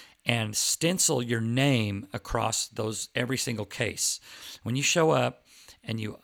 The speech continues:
unload your drums and you set 'em up, uh, number one, they're gonna see your nice drums and they're gonna look at your cases and see that your name is on the case. They're gonna go, "Oh, whoa, wow, he's kinda got it together," or she or whoever,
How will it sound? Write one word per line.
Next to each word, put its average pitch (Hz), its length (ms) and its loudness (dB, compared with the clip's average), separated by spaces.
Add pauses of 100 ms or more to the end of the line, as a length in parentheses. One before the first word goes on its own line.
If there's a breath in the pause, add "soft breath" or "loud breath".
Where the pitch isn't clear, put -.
(120)
unload 131 460 0
your 151 100 -2
drums 120 640 0
and 104 240 -6
you 101 100 -8
set 123 280 0
'em 123 120 0
up, 110 280 -4 (520 loud breath)
uh, 101 400 -2
number 120 280 -2
one, 120 400 0
they're 113 100 -4
gonna 113 160 -4
see 113 200 -2
your 120 180 -6 (180)
nice 113 300 -2
drums 104 440 0 (440 loud breath)
and 113 200 2
they're 117 80 0
gonna 117 160 2
look 131 220 0
at 131 140 -2
your 120 80 -4
cases 151 640 0
and 113 120 -4
see 131 200 0
that 113 200 -4
your 117 120 0
name 123 320 0
is 131 100 -2
on 123 120 -2
the 135 60 -4
case. 117 300 -6
They're 123 100 -8
gonna 123 140 -4
go, 113 160 -8
"Oh, 165 140 2
whoa, 120 420 0
wow, 127 260 -6
he's 110 200 -8
kinda 107 300 -6 (140)
got 113 140 -2
it 107 80 -8
together," - 360 -2
or 101 140 -4
she 113 300 0
or 104 60 0
whoever, 110 360 0